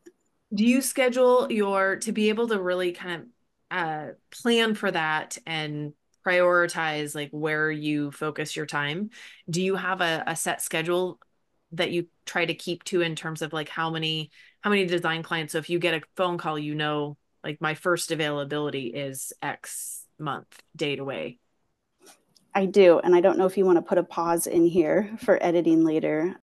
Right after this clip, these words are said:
Speaker 2: but it gets into the rule following.
Speaker 1: We can
Speaker 2: Uh,
Speaker 1: just jump to that.
Speaker 2: Yeah, let's
Speaker 1: Um,
Speaker 2: go to that.
Speaker 1: so, I mean, we talked about it before, like, both of us are, are crazy rule followers.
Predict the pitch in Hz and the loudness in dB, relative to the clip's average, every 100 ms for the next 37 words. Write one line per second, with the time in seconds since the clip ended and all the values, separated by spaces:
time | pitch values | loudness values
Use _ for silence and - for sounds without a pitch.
0 | _ - 185 220 - - 185 - 180 196 | _ -18 0 2 2 4 2 0 0 2
1 | 185 185 180 170 165 165 165 - 185 185 | 2 0 2 2 6 6 4 4 4 4
2 | 196 214 254 277 - _ _ _ 180 220 | 2 2 2 0 -4 _ _ _ 2 4
3 | 294 392 226 214 - 196 214 - 185 156 | 6 4 2 0 0 0 0 -4 -4 -2
4 | 165 180 92 - - 196 208 269 202 233 | 0 0 -4 -10 -4 8 12 12 12 8
5 | - 269 170 202 165 - - - - - | 6 6 8 8 6 6 -4 -14 -14 -14
6 | - 240 214 196 - 208 202 196 175 190 | 0 4 4 2 0 0 2 0 -4 0
7 | 233 240 254 247 220 175 170 170 190 160 | 2 2 0 0 0 0 0 -2 -2 -2
8 | 143 156 156 170 180 180 156 147 147 151 | -2 -4 -4 0 0 0 -2 -4 -2 -4
9 | 139 - 151 - 151 139 143 135 - _ | -4 -6 -8 -4 -4 -2 -4 -8 -12 _
10 | _ 147 135 135 139 131 139 180 240 240 | _ -8 -8 -6 -6 -4 -2 -2 -2 -6